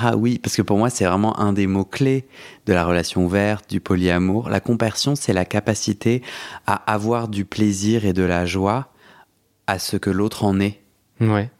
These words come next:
Speaker 2: ouais, ben ouais, c'est
Speaker 1: Et
Speaker 2: ça.
Speaker 1: ou à entendre que l'autre en a eu.
Speaker 2: Ouais, c'est ça.
Speaker 1: Euh,
Speaker 2: Moi, je pense que la relation, euh, l'amour, c'est ça. C'est
Speaker 1: Hmm.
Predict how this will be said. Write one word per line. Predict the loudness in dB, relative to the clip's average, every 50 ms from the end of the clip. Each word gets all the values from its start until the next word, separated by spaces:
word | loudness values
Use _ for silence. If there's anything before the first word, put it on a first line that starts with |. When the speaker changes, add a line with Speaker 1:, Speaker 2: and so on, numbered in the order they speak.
| -4 0
Speaker 2:
ouais, | 0 2
ben | 2 2 2 2 2
ouais, | 2 0 0
c'est | -2 -2 0
Speaker 1:
Et | 0
Speaker 2:
ça. | 2 2
Speaker 1:
ou | 4 4
à | 4
entendre | 4 2 2 2 2 2 2 2 0 0
que | 0 0
l'autre | 0 0 0 -2 -2 -4 -2
en | 0
a | 0 0
eu. | 0 -2 -4 -6 -10 -18 -14 -8
Speaker 2:
Ouais, | -6 -4 -4
c'est | -4 -4 -6
ça. | -6 -6 -6 -6 -8 -12 -16 -16 -18 -18 -20 -20 _ _ 0
Speaker 1:
Euh, | 0 2 2 2
Speaker 2:
Moi, | 2 2 0 0 0 0 0 0 0
je | 0 0
pense | 0 -2 0 0
que | 0 2
la | 2 2 2 2
relation, | 2 0 0 0 0 0 0 2 2
euh, |
l'amour, | 2 2 2 0 0 -2
c'est | -2 -4
ça. | -2 -2 -2 -4 -4 -6 _ _ -8
C'est | -6 -4 -2 0 2 2 2
Speaker 1:
Hmm. | 2 2 0